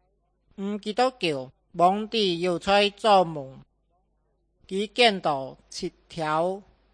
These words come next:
小肉的麦穗，吃了七条肥大的麦穗。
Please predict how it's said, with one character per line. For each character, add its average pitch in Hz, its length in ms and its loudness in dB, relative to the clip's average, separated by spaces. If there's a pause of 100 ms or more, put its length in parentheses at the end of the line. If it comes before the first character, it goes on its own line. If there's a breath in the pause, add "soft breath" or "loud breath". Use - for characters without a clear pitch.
(560)
小 185 360 0
肉 196 260 -2 (100)
的 151 480 0
麦 175 400 -4
穗， 151 400 -6 (640)
吃 254 320 -8
了 143 280 -4
七 - 280 -8 (120)
条 170 480 -4 (120)
肥 185 320 -4
大 156 280 -4
的 147 340 -4
麦 156 300 -6
穗。 143 380 -8